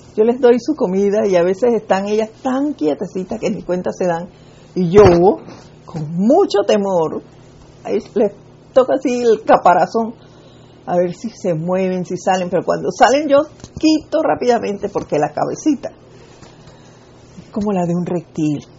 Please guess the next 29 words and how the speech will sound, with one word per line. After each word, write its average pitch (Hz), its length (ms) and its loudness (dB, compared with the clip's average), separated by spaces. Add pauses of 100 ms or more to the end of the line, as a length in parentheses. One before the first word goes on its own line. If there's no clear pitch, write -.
(260)
es 180 440 -8
como 185 220 -4
la 175 120 -2
de 175 80 -4
una 196 200 -4
serpiente, 160 640 -6 (760)
que 160 120 -6
también 156 320 -4
les, - 100 -6 (160)
les 208 220 0
temo. 247 320 -2 (180)
Entonces 214 400 -2
yo 233 160 2
nada 262 140 -6
más 214 140 -8
que - 80 -4
la 156 100 -2
toco - 200 -4
así 330 440 0
y 185 60 -6
ya, - 260 2 (1200)
por 170 180 -2
lo 170 160 0
menos 240 400 4
a 175 60 2
las 170 160 2
tortugas 185 640 0 (260)
me - 100 -10
atrevo 165 560 -2